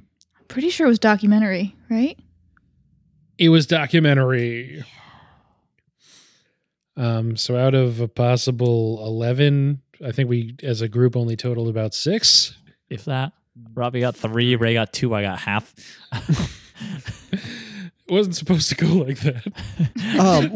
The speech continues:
Speaker 4: was the documentary about A Tribe Called Quest?
Speaker 2: No, it was one by Questlove.
Speaker 4: Questlove,
Speaker 3: Yes.
Speaker 4: okay.
Speaker 3: Yeah.
Speaker 2: Drummer from the legendary Roots crew.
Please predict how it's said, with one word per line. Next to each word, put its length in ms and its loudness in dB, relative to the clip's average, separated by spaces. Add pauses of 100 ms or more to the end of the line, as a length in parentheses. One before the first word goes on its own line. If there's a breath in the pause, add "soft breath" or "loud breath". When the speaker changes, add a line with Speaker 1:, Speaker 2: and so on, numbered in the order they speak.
Speaker 4:
was 160 6
the 160 -2
documentary 720 0
about 300 2
A 40 0
Tribe 280 -4
Called 260 -2
Quest? 440 -4 (440 soft breath)
Speaker 2:
No, 420 0
it 120 0
was 200 6
one 300 2
by 180 0
Questlove. 840 -2
Speaker 4:
Questlove, 960 -4
Speaker 3:
Yes. 60 -16 (100)
Speaker 4:
okay. 200 -10
Speaker 3:
Yeah. 200 -4 (100)
Speaker 2:
Drummer 380 4
from 160 2
the 100 2
legendary 520 2
Roots 320 0
crew. 340 -10